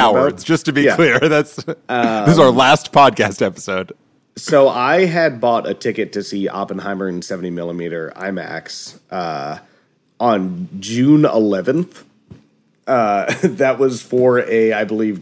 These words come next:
Speaker 1: Tuesday night showing
Speaker 2: Hell yeah. <laughs>
Speaker 1: on July twenty-seventh.
Speaker 2: Yep.
Speaker 1: So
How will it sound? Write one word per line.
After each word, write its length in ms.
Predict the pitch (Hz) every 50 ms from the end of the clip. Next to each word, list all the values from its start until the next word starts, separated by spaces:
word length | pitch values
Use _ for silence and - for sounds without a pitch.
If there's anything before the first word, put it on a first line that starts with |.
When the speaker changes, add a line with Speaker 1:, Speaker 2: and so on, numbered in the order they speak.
| - -
Speaker 1:
Tuesday 580 | - - - 180 185 175 151 143 165 160 156 151
night 400 | 127 120 120 131 139 135 - -
showing 680 | - - - 117 107 110 120 127 139 151 165 160 - - - - - - - -
Speaker 2:
Hell 260 | - 110 123 131 117 101
yeah. 340 | 90 78 - - - - - - - - _ -
<laughs> 240 | - - _ _ -
Speaker 1:
on 500 | 127 120 113 117 117 113 113 113 113 117 - - _ - 147 117
July 760 | - - 139 120 120 113 113 120 123 127 131 131 131 123 117 -
twenty-seventh. 1160 | - - - - 120 120 123 123 120 107 - - - 104 85 80 - - - - - - - _ _ _ _ _ -
Speaker 2:
Yep. 300 | 95 87 92 113 139 - _ _ _ -
Speaker 1:
So 720 | - - - 117 107 107 107 104 104 104 101 98 -